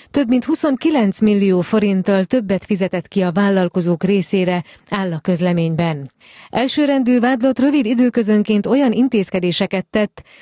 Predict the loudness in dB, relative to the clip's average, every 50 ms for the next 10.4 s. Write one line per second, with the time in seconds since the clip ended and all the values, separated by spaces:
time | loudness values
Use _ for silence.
0 | -8 -2 0 2 2 2 2 0 0 0 0 0 0 -2 -2 -2 -2 0 2 2
1 | 2 2 2 2 2 2 0 0 0 -2 -2 0 0 -2 -2 -2 -2 -2 -2 0
2 | 0 0 0 2 2 2 2 0 0 0 0 -2 -2 0 0 0 0 -2 -4 -12
3 | _ _ -2 0 0 0 0 0 0 0 0 0 0 0 0 -2 -2 0 0 -2
4 | 0 0 0 0 0 -2 -2 0 0 0 0 0 0 0 0 0 0 -2 -2 -2
5 | 0 2 2 4 2 2 0 0 -2 -2 -2 -2 -2 -2 -2 -2 0 0 0 2
6 | 2 2 2 2 2 2 2 0 0 0 -2 0 -2 -2 -2 -4 _ -20 -20 -10
7 | _ -4 -2 0 0 0 0 0 0 0 0 0 2 2 2 2 0 0 0 0
8 | 0 0 0 0 0 0 0 0 0 0 0 0 2 2 2 0 0 0 0 0
9 | 0 0 2 2 4 4 2 2 0 -2 -2 -2 -4 -4 -4 -4 -4 -4 -6 -4
10 | -2 -2 -2 -2 -4 -6 -12